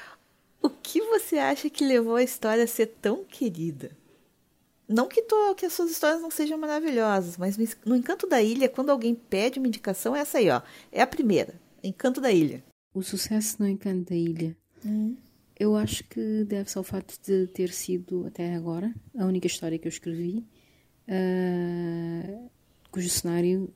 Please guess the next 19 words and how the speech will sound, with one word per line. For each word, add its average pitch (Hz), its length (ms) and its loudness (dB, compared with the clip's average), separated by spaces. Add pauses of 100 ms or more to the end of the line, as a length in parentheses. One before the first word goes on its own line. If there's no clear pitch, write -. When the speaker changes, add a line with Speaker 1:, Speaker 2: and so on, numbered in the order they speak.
Speaker 2:
são - 240 -4
as 170 80 0
Ilhas 170 200 2
de - 100 -8
Cabo 160 180 -2
Verde. 147 220 -8 (800)
Speaker 1:
Sim. 180 640 -2
Speaker 2:
Eu 175 160 4
acredito 170 420 0
que - 120 -8
por - 180 -4
ser 160 220 0
por 175 220 2
isso, 208 320 0 (220)
eu 170 180 -6
descrevo 156 1040 -6 (280)
os - 160 -2
cenários 170 420 4
Speaker 1:
Também. 180 420 2